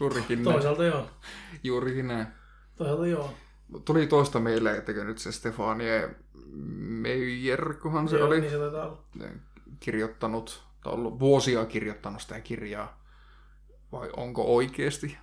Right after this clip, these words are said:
Speaker 1: Vai
Speaker 2: Niin.
Speaker 1: tehnyt vaan sen silleen nopeasti hutassu? Niin tuota, mitä mieltä nää oot noista, että kirjailijat niinkö,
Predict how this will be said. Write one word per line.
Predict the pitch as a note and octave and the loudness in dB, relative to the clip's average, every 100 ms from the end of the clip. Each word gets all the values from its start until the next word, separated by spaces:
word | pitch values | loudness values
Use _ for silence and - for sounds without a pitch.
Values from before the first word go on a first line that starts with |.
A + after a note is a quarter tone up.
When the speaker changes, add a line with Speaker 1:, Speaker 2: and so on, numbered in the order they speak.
| - | -2
Speaker 1:
Vai | A#2 | -2
Speaker 2:
Niin. | D#3+ | 2
Speaker 1:
tehnyt | D#3 B2 B2 B2 | 2 2 2 2
vaan | B2+ | 2
sen | B2+ B2 | 0 -2
silleen | B2+ B2+ B2 | 0 0 0
nopeasti | C3 B2+ C3+ - - - - | 0 4 2 2 -4 -4 -2
hutassu? | C#3 B2 - B2+ - - - - - - - - - - - - - - | 4 4 2 -4 -6 -18 -18 -18 -20 -20 -20 -20 -20 -20 -20 -20 -12 -4
Niin | B2+ A#2+ | -2 0
tuota, | B2 A#2+ B2+ B2 A2 - - | 0 0 -2 -4 -6 -12 0
mitä | E3+ G#3 D#3 | 4 6 6
mieltä | D#3 C3+ B2+ | 6 4 2
nää | B2 A#2+ | 2 2
oot | A2+ - | 0 -2
noista, | A#2+ A#2+ - A#2+ - - - A#2 | -2 -2 -2 -6 -6 -20 -14 -10
että | A2+ - E2+ - - | -8 -6 -6 -8 2
kirjailijat | C#3 C#3 B2 A2+ A#2 A#2 - - - - - | 6 8 6 4 0 -2 -8 -20 -20 -20 -16
niinkö, | - G2+ - A2 | -14 -8 -6 -6